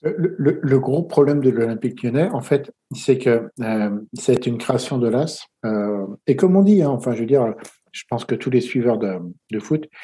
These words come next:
ne peuvent que le, saluer le travail de Aulas, de, de, du milieu des années quatre-vingts, où reprend l'O L, où il reconstruit totalement le club, il, euh, il le maintient en deuxième division, il arrive à le porter en première division,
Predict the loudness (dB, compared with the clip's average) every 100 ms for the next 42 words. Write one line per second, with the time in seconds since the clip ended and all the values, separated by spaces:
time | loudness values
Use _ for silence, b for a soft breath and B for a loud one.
0 | B B B B -2 0 4 2 2 6
1 | 6 6 4 2 0 -2 0 2 2 0
2 | -4 -2 2 2 0 -10 _ _ _ _
3 | _ -6 -2 0 4 4 2 -2 -4 -2
4 | -2 0 -4 -4 -4 -4 -2 0 2 2
5 | 2 2 0 -2 -2 -2 -2 -4 -4 -2
6 | 2 4 2 0 B B B 0 2 4
7 | 2 2 2 2 0 -2 -4 -4 -2 4
8 | 4 4 0 -8 _ -4 -2 0 0 0
9 | -2 -6 -10 -12 _ -4 -2 -2 0 0
10 | 2 0 2 2 2 0 0 -2 0 0
11 | -2 B B B B 0 2 4 2 0
12 | 0 -2 2 -2 0 0 0 0 -2 0
13 | 0 -2